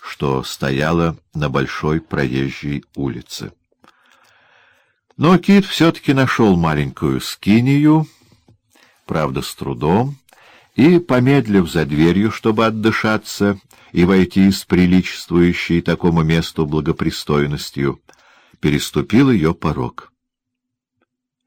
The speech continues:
Следует признать, что молельня эта до некоторой степени оправдывала своё название,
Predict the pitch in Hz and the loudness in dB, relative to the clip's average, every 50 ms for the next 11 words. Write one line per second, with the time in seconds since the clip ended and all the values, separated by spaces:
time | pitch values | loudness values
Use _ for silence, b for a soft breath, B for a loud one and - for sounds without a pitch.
0 | _ _ - - - 98 101 95 95 95 95 95 - 95 92 90 85 90 98 98 | _ _ -10 -2 0 2 4 4 4 4 4 2 2 2 2 2 2 2 0 0
1 | 92 82 - - - 95 90 90 92 92 98 110 117 113 98 87 78 69 - - | 0 -2 -4 -2 0 0 2 2 4 4 4 4 2 2 2 0 0 -2 -2 -4
2 | 78 73 69 - - 67 64 57 - _ _ _ _ _ _ _ _ B B B | -4 -4 -4 -4 -6 -6 -6 -6 -8 _ _ _ _ _ _ _ _ B B B
3 | B B B B B B B 73 78 76 80 90 95 - - 95 90 90 87 - | B B B B B B B -6 -2 0 2 2 0 0 0 0 2 2 0 0
4 | - - 95 95 - 92 87 90 87 85 - - - 87 92 90 85 80 85 82 | 0 2 2 2 2 2 2 2 2 0 -2 -2 -2 0 0 0 0 0 0 0
5 | 82 80 80 78 - - 76 73 76 80 82 82 82 78 64 65 69 69 69 67 | 0 0 -2 -2 -4 -4 -2 0 0 2 2 0 -2 -2 -2 -4 -2 -2 -2 -2
6 | 67 65 64 64 | -4 -4 -6 -8